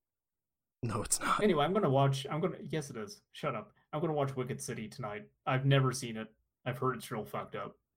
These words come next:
Speaker 1: Uh, you'd probably actually be disappointed.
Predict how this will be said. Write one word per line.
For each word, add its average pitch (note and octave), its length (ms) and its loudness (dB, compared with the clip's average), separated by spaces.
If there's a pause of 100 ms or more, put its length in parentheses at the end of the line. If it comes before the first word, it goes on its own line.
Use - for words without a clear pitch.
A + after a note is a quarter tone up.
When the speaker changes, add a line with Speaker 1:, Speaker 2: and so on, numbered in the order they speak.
(1120)
Speaker 1:
Uh, A2+ 300 2
you'd G#2+ 220 -2
probably F#2+ 500 -4
actually F#2+ 320 -8 (400)
be A2+ 80 -4
disappointed. G#2 720 -2